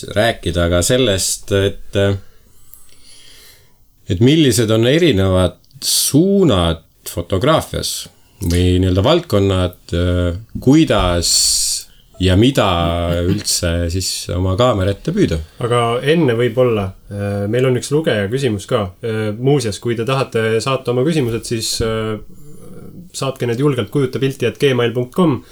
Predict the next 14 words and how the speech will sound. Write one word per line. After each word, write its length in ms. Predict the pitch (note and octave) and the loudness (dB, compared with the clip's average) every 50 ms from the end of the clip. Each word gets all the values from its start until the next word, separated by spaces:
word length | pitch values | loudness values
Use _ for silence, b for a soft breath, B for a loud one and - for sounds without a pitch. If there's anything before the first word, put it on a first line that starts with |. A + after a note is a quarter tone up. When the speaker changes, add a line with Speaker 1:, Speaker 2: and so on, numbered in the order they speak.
| B B B B B | B B B B B
Speaker 2:
Äh, 480 | B - A2+ A2+ A2+ A2+ A2+ A2+ A#2 A2+ | B -6 -4 -2 -2 0 0 0 0 0
kui 140 | - C3 B2 | 0 0 0
saame, 240 | D3 D3+ D3 C3+ B2+ | 2 2 2 2 2
loeme 280 | B2+ B2+ B2+ B2+ B2 A#2+ | 4 4 4 2 2 0
need 160 | A#2+ A2+ - | 0 -2 -2
ka 120 | - C3+ | -4 -4
ette 240 | C3 B2+ - - G2+ | -4 -4 -4 -4 -2
ja 60 | G2+ G#2+ | -2 -2
mõtiskleme 440 | A2 G#2+ - - - G2+ G#2 G2 G2 | -2 -4 -6 -10 -8 -6 -6 -4 -4
nende 260 | G#2 G#2 G2 G2 G2+ G2 G2 G2 G2 G2 | -4 -4 -4 -4 -4 -4 -4 -4 -6 -4
üle 200 | G2 A2 A2 A2 G2 | -4 -4 -4 -2 -4
natuke. 420 | G2 F#2+ - - - - F#2+ F2+ - - - | -4 -6 -8 -12 -14 -14 -14 -14 -14 -16 -12
Et, 300 | - G2+ G2 F#2+ F#2 - - | -10 -8 -8 -8 -10 -12 -10
äh, 260 | - G2+ G2 G2 G2 | -8 -6 -4 -4 -4